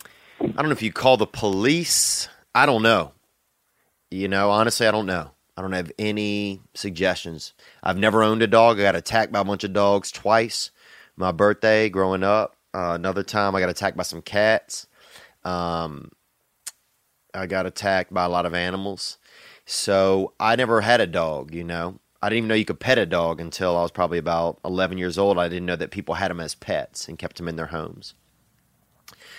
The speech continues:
So what do you do? I mean, it, I don't know if I would l-,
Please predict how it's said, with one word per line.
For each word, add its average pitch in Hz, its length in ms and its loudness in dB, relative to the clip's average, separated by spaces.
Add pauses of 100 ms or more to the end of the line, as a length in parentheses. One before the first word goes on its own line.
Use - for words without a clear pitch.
(180)
So - 80 -4
what 113 140 0
do 156 80 2
you 151 40 -2
do? 160 160 4
I 143 40 2
mean, 135 180 0
it, 131 180 -2 (920)
I 143 140 -4
don't 180 120 -2
know 151 60 2
if 143 120 2
I 156 40 6
would 131 160 4
l-, 110 220 -4